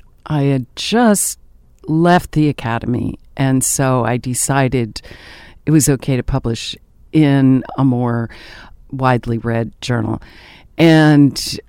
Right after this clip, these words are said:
I had an article come out in the New Republic. Before it came out,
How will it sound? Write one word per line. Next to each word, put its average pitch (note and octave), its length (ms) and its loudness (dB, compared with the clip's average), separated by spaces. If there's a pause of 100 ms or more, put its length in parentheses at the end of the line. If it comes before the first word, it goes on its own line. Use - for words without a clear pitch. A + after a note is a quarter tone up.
(180)
I C#3+ 120 2
had C3+ 180 2
an B2+ 140 2
article B2 480 -2 (440)
come C3 180 2
out B2 300 -2 (100)
in C3 160 2
the A#2+ 80 4
New B2 180 4
Republic. C3+ 580 0 (800)
Before A3 400 6
it - 100 4
came E3 280 8
out, E3 680 2